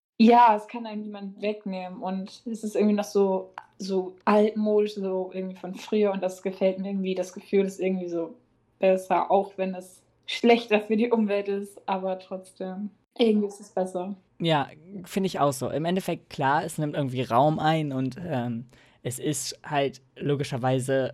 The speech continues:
Speaker 2: nicht so platzsparend und nicht so umweltfreundlich, wie wenn du halt jetzt tausend verschiedene Serien auf, ja, Netflix einfach hast und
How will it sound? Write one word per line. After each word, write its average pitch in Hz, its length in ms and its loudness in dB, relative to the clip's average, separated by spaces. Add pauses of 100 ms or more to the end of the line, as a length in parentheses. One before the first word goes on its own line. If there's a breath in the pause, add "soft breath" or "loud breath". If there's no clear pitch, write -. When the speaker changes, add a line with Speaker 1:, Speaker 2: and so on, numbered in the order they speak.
(120)
Speaker 2:
nicht 135 320 -4
so 135 180 0
platzsparend 127 880 -4
und - 220 -6
nicht 123 120 -10
so - 80 -12
umweltfreundlich, 127 720 -4
wie 127 180 -2
wenn 117 100 -2
du 117 100 -4
halt 113 160 -4
jetzt 113 300 -6 (240 loud breath)
tausend 135 480 -4
verschiedene 127 500 -4
Serien 117 560 -4
auf, 113 400 -6 (180)
ja, 110 120 -4
Netflix 127 420 -4
einfach 120 340 -8
hast - 420 -4
und 117 280 -4